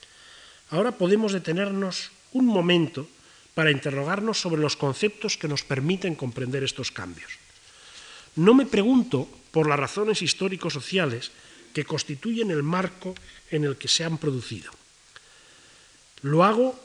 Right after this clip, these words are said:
me pregunto, sobre la naturaleza misma del cambio.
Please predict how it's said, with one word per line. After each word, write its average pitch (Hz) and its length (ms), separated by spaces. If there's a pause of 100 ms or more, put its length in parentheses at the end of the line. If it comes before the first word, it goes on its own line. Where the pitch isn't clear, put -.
(380)
me 135 80
pregunto, 214 520
sobre 165 400
la 147 120
naturaleza 139 580
misma 180 500
del 113 180
cambio. - 400